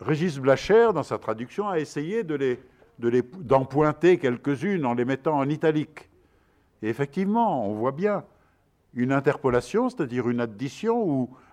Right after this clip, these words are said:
un copiste ou un, je, quelqu'un ajoute quelque chose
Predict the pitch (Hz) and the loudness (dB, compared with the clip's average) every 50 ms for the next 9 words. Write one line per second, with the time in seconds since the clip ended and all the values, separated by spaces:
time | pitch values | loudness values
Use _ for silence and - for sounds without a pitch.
0 | - - 143 143 139 - 143 123 127 - 233 233 214 - - - 131 123 120 120 | -4 0 0 0 2 2 0 0 0 0 -4 -4 -6 -8 -12 -8 -4 -2 0 2
1 | 117 113 113 120 120 123 95 120 117 - - 120 110 - - 180 208 240 247 233 | 2 0 0 -2 -6 -8 -8 -8 -8 -8 -6 -8 -6 -4 0 0 0 0 -2 -6
2 | - _ _ _ _ _ _ _ _ _ _ _ _ _ _ - 151 165 160 135 | -12 _ _ _ _ _ _ _ _ _ _ _ _ _ _ 2 4 4 4 4
3 | 175 220 247 - - - - 156 - - - - 135 131 143 175 202 233 220 170 | 4 2 2 0 -2 -2 -4 -4 -4 -4 -4 -2 0 2 2 2 0 -2 -4 -8
4 | - | -16